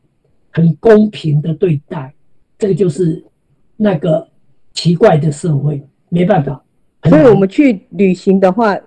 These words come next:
Speaker 2: 也是，就是至少要用叮-，叮咛体跟对方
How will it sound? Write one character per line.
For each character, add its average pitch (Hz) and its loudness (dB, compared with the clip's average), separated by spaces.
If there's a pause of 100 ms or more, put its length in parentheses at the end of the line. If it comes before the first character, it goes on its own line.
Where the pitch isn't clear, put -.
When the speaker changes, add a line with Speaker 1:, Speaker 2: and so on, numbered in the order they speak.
(140)
Speaker 2:
也 180 -2
是， 196 -4 (140)
就 233 0
是 202 -6
至 254 -2
少 170 0
要 190 4
用 196 4 (120)
叮-， 202 4 (240)
叮 220 6
咛 175 2
体 160 -10 (220)
跟 190 2 (400)
对 190 2
方 180 -4